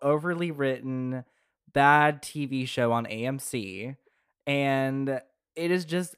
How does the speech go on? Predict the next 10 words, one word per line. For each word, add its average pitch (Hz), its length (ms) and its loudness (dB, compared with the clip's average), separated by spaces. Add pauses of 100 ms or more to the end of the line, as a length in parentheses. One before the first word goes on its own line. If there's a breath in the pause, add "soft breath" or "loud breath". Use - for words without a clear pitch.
immensely 170 520 -2
hilarious 175 480 0
to - 120 -10
me. 117 200 -2
And 123 80 -2
I 131 80 -2
cannot 139 360 0
wait 127 200 -4 (340)
to, - 220 -8
well, 147 360 2